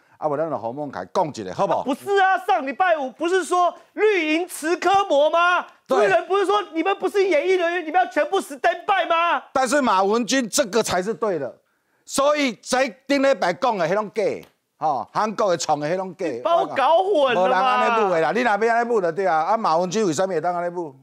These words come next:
Speaker 1: 马文君为什么舞啊？黄国昌，你咪讲马文君凭什么来调？可以让洪孟凯继续发言？
Speaker 2: 对。
Speaker 1: 黄国昌人呢？国昌老师人呢？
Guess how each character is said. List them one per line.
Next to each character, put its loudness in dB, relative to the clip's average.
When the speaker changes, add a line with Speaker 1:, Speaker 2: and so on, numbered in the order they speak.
Speaker 1:
马 -4
文 -2
君 -4
为 2
什 -2
么 0
舞 -2
啊？ 0
黄 2
国 4
昌， 0
你 -2
咪 2
讲 2
马 2
文 0
君 -2
凭 0
什 -2
么 -2
来 2
调？ 0
可 2
以 0
让 2
洪 2
孟 2
凯 0
继 -6
续 -4
发 2
言？ -2
Speaker 2:
对。 0
Speaker 1:
黄 -4
国 -2
昌 -2
人 -4
呢？ -10
国 -4
昌 -2
老 2
师 -8
人 -4
呢？ -12